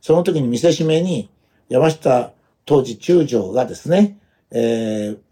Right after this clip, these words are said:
シンガポールを落とした時のイギリスの司令官をわざわざ絞首刑の場に、えー、連れてきて、見せしめに見せるってことをやりましたね。どっちの文明が気高いかというのは、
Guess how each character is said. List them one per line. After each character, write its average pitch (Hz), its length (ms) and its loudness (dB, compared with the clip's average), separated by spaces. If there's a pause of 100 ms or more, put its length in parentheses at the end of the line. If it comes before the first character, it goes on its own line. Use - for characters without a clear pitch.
(100)
シ - 160 -2
ン 165 40 0
ガ 170 120 2
ポ 180 160 2
ー 170 40 4
ル 135 80 4
を 113 80 2
落 127 80 -6
と 190 80 -6
し - 60 -10
た 127 120 0
時 120 220 -6
の 151 220 2
イ 117 60 -2
ギ 147 140 0
リ 165 100 0
ス 147 60 -8
の 151 120 -6
司 135 140 -4
令 170 180 2
官 113 260 -4
を 107 40 -4
わ 151 100 2
ざ 175 120 2
わ 131 100 2
ざ 107 120 -8
絞 135 240 -2
首 135 100 -14
刑 110 260 0
の 104 360 -6
場 107 100 0
に、 113 240 0 (380)
え 120 40 -10
ー、 95 680 -10
連 160 80 4
れ - 20 -2
て 135 120 -2
き - 60 -10
て、 - 260 -12 (440)
見 107 100 -6
せ 156 140 2
し 165 140 -4
め 165 120 -2
に 165 100 -4
見 151 120 -2
せ 196 160 0
る 226 80 2
っ - 20 2
て 196 160 -4
こ 113 80 -4
と 110 80 -2
を - 20 2
や 110 60 -2
り 113 60 -4
ま 117 100 -6
し - 80 -14
た 95 80 -10
ね。 202 300 -6 (420)
ど 214 200 2
っ 233 40 -6
ち 220 140 -10
の 185 140 0
文 151 280 -2
明 139 220 -4
が 156 160 0
気 135 140 -2
高 170 300 0
い 156 100 0
か 202 180 -2
と 131 120 -4
い 113 60 2
う 107 60 -2
の 143 100 -2
は、 170 260 -2